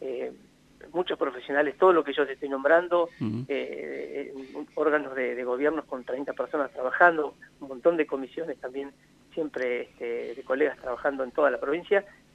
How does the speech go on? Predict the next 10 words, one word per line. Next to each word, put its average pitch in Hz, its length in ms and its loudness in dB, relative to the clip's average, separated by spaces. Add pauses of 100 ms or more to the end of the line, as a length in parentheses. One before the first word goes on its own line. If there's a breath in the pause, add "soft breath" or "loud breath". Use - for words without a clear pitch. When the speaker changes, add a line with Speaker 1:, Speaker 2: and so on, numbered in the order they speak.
(200)
Speaker 1:
este, 135 840 -4 (320)
todos 196 220 4
trabajando 160 420 2
ad 131 80 2
honorem 135 340 4
también, 123 300 -4
o 120 60 -8
sea, 127 240 0
todos 160 220 6
aportando, 160 640 4